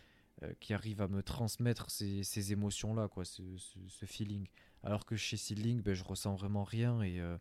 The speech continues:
c'est que de, de l'in-ring, quoi, que je vois. Et je ressens aucune émotion,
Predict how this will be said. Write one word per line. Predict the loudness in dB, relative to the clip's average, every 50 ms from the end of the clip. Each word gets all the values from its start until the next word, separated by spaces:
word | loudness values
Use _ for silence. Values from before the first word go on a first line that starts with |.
| -8 -12 -20 -20 -20 -20 _
c'est | -10 -8 -6 -2
que | 0 2 2
de, | 2 4 4 4 4
de | 4 4
l'in-ring, | 4 4 4 4 4 4 2 0 0 0
quoi, | -2 -2 -4
que | -2 -2 -4
je | -4 -4
vois. | -4 -4 -4 -4 -8 -14 -20 -20 _ _ -8
Et | -6 -6
je | -4 -4
ressens | -4 -2 0 0
aucune | 0 0 -2 0 2
émotion, | 2 4 4 2 0 0 0 0 0 0